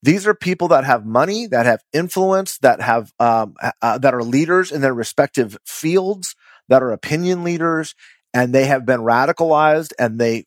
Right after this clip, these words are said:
flew in, and they showed up, and they were involved in breaking windows and ransacking offices and, uh, and fomenting a mob mentality that, but for, uh,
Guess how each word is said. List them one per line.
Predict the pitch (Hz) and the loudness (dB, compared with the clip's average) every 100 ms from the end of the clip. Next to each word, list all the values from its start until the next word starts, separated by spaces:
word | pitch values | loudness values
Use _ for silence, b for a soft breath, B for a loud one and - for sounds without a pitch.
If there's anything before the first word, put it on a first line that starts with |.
| _ | _
flew | - 123 120 | -4 -2 0
in, | 165 170 170 | 0 -2 -4
and | 120 117 | -4 -2
they | 117 107 | -2 -2
showed | - 117 104 101 - | -4 -2 -2 -4 2
up, | 147 165 - - - | 4 4 -2 -18 -6
and | 120 117 117 107 | -2 0 -2 -2
they | 120 123 | 0 0
were | 127 110 117 123 - | -2 -4 -2 -2 -2
involved | 123 117 95 107 127 160 151 | -6 -6 -2 0 2 0 -2
in | 123 107 | -6 -4
breaking | 113 120 - 117 104 | 0 -2 -2 -8 -4
windows | 143 175 170 170 170 - | -2 4 4 4 -2 -6
and | 110 107 110 | -6 -4 -2
ransacking | 120 120 - 127 117 - 117 104 | -2 -2 0 2 2 -2 -6 -2
offices | 151 156 156 - 151 151 135 - 110 | -2 0 -4 -4 -2 -2 -4 -10 -6
and, | 113 117 113 - - | -4 -4 -6 -12 -18
uh, | - _ 101 - 120 123 - | -20 _ -12 -12 -16 -8 -2
and | 120 113 | -2 -2
fomenting | 127 127 143 143 143 | -4 0 -2 -2 -4
a | |
mob | 120 120 131 135 | 0 4 4 2
mentality | 131 117 - 190 190 135 123 120 b b b b 117 | -4 -4 2 2 2 0 -4 -8 b b b b 2
that, | 151 151 | 2 4
but | 147 185 | 2 2
for, | - 165 165 160 156 _ b b | 0 2 4 2 -2 _ b b
uh, | _ | _